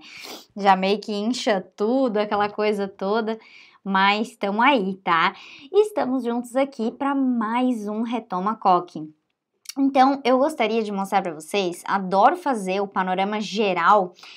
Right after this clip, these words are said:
de tudo que a gente já viu. Então, eu coloquei nesse slide tudo que a gente viu no nosso primeiro Retoma Coque, que são os assuntos que a gente tá vendo desde o começo do ano.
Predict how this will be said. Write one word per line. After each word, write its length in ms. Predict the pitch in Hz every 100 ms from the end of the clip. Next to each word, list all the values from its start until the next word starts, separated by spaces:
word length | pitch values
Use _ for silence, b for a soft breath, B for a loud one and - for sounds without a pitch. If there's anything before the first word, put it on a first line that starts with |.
| B -
de 140 | 214
tudo 200 | 226 247
que 120 | 262
a 40 | 269
gente 300 | 254 254 233
já 160 | 269
viu. 340 | 277 254 180 - B B B
Então, 320 | 202 208 226
eu 40 | 247
coloquei 460 | 254 247 240 226
nesse 320 | 208 220 269 214
slide 580 | 190 190 196 190 170 -
tudo 280 | - 349 440
que 80 | 427
a 60 |
gente 280 | 320 311 302
viu 180 | 208 214
no 120 | 254
nosso 320 | 233 220 - -
primeiro 520 | 277 381 277 220 240
Retoma 400 | 254 254 233 226
Coque, 420 | 220 170 180 254 254 B B
que 100 | -
são 180 | 370 302
os 120 | 320
assuntos 400 | 311 311 254 269
que 80 | -
a 60 | 277
gente 200 | 269 262
tá 160 | 285
vendo 340 | 240 247 294 302
desde 460 | 233 254 254 254
o 60 | 277
começo 340 | 269 254 254
do 100 | 330
ano. 300 | 330 262 202